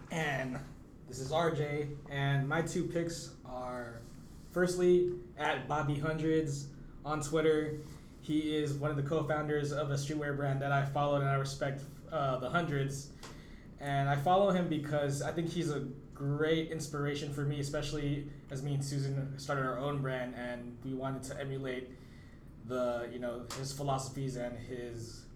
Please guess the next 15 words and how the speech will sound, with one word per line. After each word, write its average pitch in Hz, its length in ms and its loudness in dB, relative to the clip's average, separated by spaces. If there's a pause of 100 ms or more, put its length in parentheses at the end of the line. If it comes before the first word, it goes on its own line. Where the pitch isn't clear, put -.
(480)
and, 123 180 -6
you 117 80 -6
know, 110 240 -6 (160)
his, 135 220 -4 (120)
his 139 220 0
philosophies 143 420 0
on 131 400 -2
what 131 160 -4
it 131 80 -2
means 127 300 -6
to 127 100 -8
be 123 560 -6 (200)
an 139 100 -2
authentic, 120 600 -6 (420)
uh, 117 240 -4